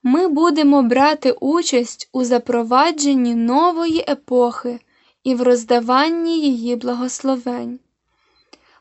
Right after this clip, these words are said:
Позаобразний Мойсей, який виконуватиме кроплення,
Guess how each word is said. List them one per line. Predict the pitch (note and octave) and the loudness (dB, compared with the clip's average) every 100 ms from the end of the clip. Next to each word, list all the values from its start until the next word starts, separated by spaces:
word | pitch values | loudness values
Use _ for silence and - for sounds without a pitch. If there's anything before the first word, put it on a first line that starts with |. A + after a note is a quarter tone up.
| - | -2
Позаобразний | C#4+ B3+ C#4+ D4+ F4+ E4+ D4+ C4+ C4+ | 0 2 2 4 2 0 0 2 4
Мойсей, | B3+ B3 - - D#4 F#4 D#4+ - | 2 0 -4 -2 0 0 -4 -6
який | A#3+ A#3+ C#4 C4+ | -4 -2 0 2
виконуватиме | B3 B3 C4+ C#4+ C#4 A#3+ A#3+ A#3+ A#3+ | 0 -2 0 2 2 0 -2 -4 -6
кроплення, | - B3 B3+ D4+ D#4 E4+ C4 A#3 | -6 0 2 2 0 -2 -2 -4